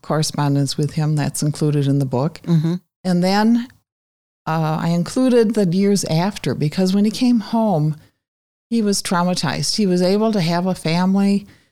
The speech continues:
Speaker 1: and move on. He wanted to put it behind him, but then as he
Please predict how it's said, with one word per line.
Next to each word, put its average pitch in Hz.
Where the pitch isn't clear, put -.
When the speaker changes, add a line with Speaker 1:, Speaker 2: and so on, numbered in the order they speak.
Speaker 1:
and 180
move 185
on. 190
He 180
wanted 175
to 165
put 196
it 190
behind 170
him, 196
but 160
then 190
as 170
he 196